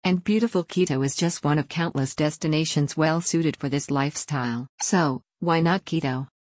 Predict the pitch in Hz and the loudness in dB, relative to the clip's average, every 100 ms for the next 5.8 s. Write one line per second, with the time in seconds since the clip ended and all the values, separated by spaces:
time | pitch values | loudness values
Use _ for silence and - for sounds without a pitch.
0 | _ - 196 196 180 196 - 175 151 143 | _ -2 -2 2 0 0 2 2 2 0
1 | 156 160 - 151 139 151 156 151 135 156 | -2 0 -2 0 0 0 0 0 0 0
2 | 156 165 - 165 151 151 151 131 135 - | 0 2 0 0 0 0 0 0 -2 0
3 | 156 151 160 165 165 147 147 147 147 139 | 0 0 0 0 0 0 0 0 0 0
4 | 131 - 151 - 165 160 139 131 156 156 | -2 0 -2 -2 -2 0 2 0 0 0
5 | 151 156 135 - 147 135 120 | 0 0 0 0 0 -2 -4